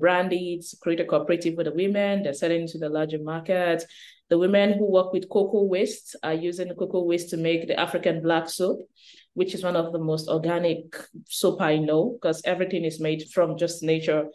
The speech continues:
Every aspect of the soap is made from nature, and it's very good body soap. They're also making organic butter for the skin, mix of shea butter and other essential oils. We have a group that's using fabric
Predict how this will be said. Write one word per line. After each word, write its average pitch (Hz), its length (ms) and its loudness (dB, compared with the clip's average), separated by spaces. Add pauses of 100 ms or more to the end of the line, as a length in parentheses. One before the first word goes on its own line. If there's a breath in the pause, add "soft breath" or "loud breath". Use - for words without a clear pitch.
(300 loud breath)
Every 190 380 2
aspect 160 380 -4
of 151 120 -4
the 151 80 -6
soap 156 280 -4
is 143 140 -10
made 156 180 -8
from 156 160 -8
nature, 156 200 -8
and 156 140 -6
it's 156 340 -8 (140)
very 175 320 4 (420 loud breath)
good 170 320 4
body 160 200 0
soap. 190 360 -6 (720 loud breath)
They're 160 140 6
also 190 320 2
making 170 460 0
organic 170 440 -2 (320)
butter 170 520 0
for 160 100 0
the 156 100 -4
skin, 175 600 -4
mix 180 240 -6
of 156 120 -2
shea 170 280 2
butter 160 300 2
and 156 180 0
other 165 220 0
essential 160 540 -4
oils. 175 600 4 (460 loud breath)
We 170 180 0
have 175 300 0
a 170 60 4
group 170 280 -6
that's 165 300 0
using 175 400 -2
fabric 180 480 -2